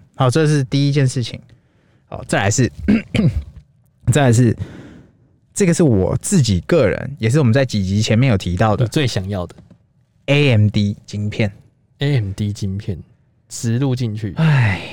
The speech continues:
Speaker 1: 我先不管好了，我们先讲这个。一年的特斯拉交车量，全球哦，
Speaker 2: 嘿。
Speaker 1: 它只有一直往上跟一直往上。
Speaker 2: 蹭蹭的往上。
Speaker 1: 它只有往上跟一直往上。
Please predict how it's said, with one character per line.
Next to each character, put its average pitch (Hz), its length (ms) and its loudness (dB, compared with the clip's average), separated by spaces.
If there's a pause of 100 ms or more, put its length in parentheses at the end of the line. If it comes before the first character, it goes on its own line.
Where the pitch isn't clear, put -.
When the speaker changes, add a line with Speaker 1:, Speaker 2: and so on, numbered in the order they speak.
(160)
Speaker 1:
我 127 100 2
先 196 220 2
不 202 80 2
管 90 260 -4
好 98 120 -8
了， 85 180 -14
我 - 80 -8
们 131 80 0
先 175 160 2
讲 95 180 -2
这 104 80 -2
个。 104 140 -4 (1000)
一 240 160 2
年 113 240 4
的 117 100 2
特 143 180 0
斯 123 100 -2
拉 117 120 2
交 110 180 0
车 104 180 0
量， 104 220 0
全 113 320 0
球 82 260 -2
哦， 90 240 -6 (160)
Speaker 2:
嘿。 117 200 -2
Speaker 1:
它 180 100 -2
只 143 220 0
有 151 180 4
一 185 100 2
直 139 200 2
往 92 200 2
上 110 240 0 (120)
跟 135 240 0
一 160 100 4
直 107 220 -2
往 87 200 -4
上。 117 160 0
Speaker 2:
蹭 143 140 0
蹭 147 160 -2
的 110 80 0
往 95 180 -8
上。 98 220 -12 (220)
Speaker 1:
它 - 100 -4
只 - 160 0
有 175 100 4
往 113 200 4
上 135 200 2
跟 127 160 2
一 131 80 2
直 117 160 0
往 101 200 -6
上。 113 180 -2